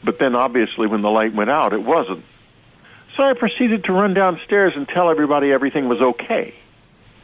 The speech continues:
And then go in and comfort my little boy, who was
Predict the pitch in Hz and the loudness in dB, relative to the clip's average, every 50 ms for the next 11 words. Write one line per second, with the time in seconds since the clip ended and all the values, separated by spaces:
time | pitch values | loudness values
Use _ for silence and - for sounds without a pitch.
0 | - _ - - - - - - - - 127 127 131 135 139 127 123 113 107 135 | -20 _ -20 -20 -20 -20 -20 -20 -8 -4 -2 0 2 2 0 0 -2 -2 0 0
1 | 123 117 117 120 120 117 - - 131 117 - - - 120 117 120 120 127 135 156 | 2 2 2 0 -2 -2 -4 -6 -6 -6 -8 -10 -6 -4 -4 -2 -2 0 -2 -2
2 | 160 165 226 254 226 - - - - 131 123 120 120 | 0 0 0 2 2 0 -2 -4 -8 -8 -8 -6 -8